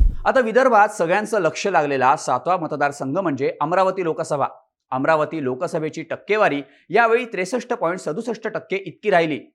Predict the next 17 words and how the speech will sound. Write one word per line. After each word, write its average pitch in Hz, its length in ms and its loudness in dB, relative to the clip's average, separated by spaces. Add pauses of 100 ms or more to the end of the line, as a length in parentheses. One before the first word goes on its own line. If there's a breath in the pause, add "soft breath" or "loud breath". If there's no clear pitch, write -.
(280)
काँग्रेसचे 143 500 -4
बळवंत 143 380 0
वानखेडे 139 460 -2 (320 loud breath)
विरुद्ध 226 320 0
भाजपच्या 180 580 0
नवनीत 170 400 -2
राणा 170 220 2 (300)
असा 165 180 -4 (100)
अमरावती 175 460 -2
लोकसभेतील 139 600 -4
सामना 175 340 0
झाला. 156 260 2 (380)
यात 143 200 -2
बच्चू 131 300 -6
कडूंच्या 151 480 0
प्रहार 143 320 0
संघटनेने 156 580 -4